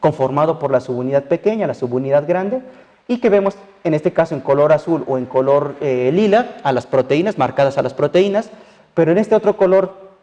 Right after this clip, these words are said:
y en este otro gris, eh, vemos que, eh, está, eh, anot-, está o forma parte de lo que sería el R N A, ¿no? Vean la complejidad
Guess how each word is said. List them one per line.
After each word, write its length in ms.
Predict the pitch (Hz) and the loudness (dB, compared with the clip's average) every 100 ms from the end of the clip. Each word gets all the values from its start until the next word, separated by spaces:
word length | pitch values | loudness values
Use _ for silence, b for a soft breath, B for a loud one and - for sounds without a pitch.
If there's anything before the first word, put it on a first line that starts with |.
| _ _ _ _ - | _ _ _ _ -6
y 120 | 147 | -2
en 80 | 151 | -2
este 200 | 151 165 | 0 0
otro 260 | 160 156 | 2 0
gris, 300 | 156 202 220 - - | 2 0 -2 -12 -4
eh, 260 | 151 135 131 | 2 2 2
vemos 360 | 151 160 160 | 0 0 -4
que, 540 | - 165 165 160 - - _ - | -2 0 0 -2 -12 -20 _ -4
eh, 480 | 131 113 110 120 131 | -2 0 -2 -2 -2
está, 880 | 123 - 143 135 135 135 139 135 - | -2 2 4 4 2 0 -2 -8 -14
eh, 560 | 131 123 117 117 120 - - | -8 -6 -6 -8 -10 -10 -2
anot-, 340 | 139 127 - | -2 -2 -4
está 580 | 139 123 - 131 127 123 | -2 -2 0 2 2 0
o 160 | 131 123 | 0 0
forma 340 | - 156 143 | 0 0 0
parte 280 | 147 143 156 | 0 0 0
de 40 | 143 | -2
lo 120 | - | -2
que 80 | 120 | -4
sería 640 | 127 127 135 139 - - - | -4 0 0 -2 -6 -10 -2
el 160 | 135 | 2
R 160 | 135 123 | 2 0
N 180 | 117 107 | -4 -8
A, 80 | - _ | -14 _
¿no? 140 | - 104 b b b b | -14 -14 b b b b
Vean 300 | 156 180 190 | 2 4 2
la 100 | 180 | 2
complejidad 800 | 180 - 131 - 143 165 165 | 0 -2 -6 -4 0 0 0